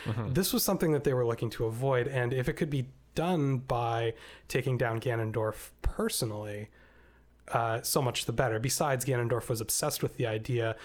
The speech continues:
Speaker 2: not only of killing Zelda and ending the Hylian royal family's
Speaker 1: Right.
Speaker 2: line, but also, uh, the idea of, of owning this sort of cultural power over everyone, the spiritual power over everyone.
Speaker 1: Sure, yeah, 'cause at that point, if he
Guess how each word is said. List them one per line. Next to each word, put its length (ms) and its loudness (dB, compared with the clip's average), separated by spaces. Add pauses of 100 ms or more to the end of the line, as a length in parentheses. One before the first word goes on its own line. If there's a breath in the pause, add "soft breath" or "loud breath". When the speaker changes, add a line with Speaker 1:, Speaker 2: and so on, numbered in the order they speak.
(200 loud breath)
Speaker 2:
not 180 4
only 240 4
of 180 0
killing 280 0
Zelda 300 2
and 120 2
ending 280 0
the 60 -4
Hylian 380 -4
royal 240 -4
family's 540 -4
Speaker 1:
Right. 100 2
Speaker 2:
line, 320 -2 (380 loud breath)
but 360 4
also, 600 2 (340 loud breath)
uh, 180 0
the 200 2
idea 400 2
of, 240 -2
of 160 -4
owning 320 0
this 140 0
sort 180 -2
of 80 -8
cultural 420 -2
power 380 -2
over 180 -2
everyone, 300 -4
the 80 -4
spiritual 480 -2
power 340 -4
over 160 -8
everyone. 380 -8 (160)
Speaker 1:
Sure, 320 2
yeah, 240 0
'cause 160 0
at 100 2
that 220 2
point, 260 2
if 140 -2
he 320 -4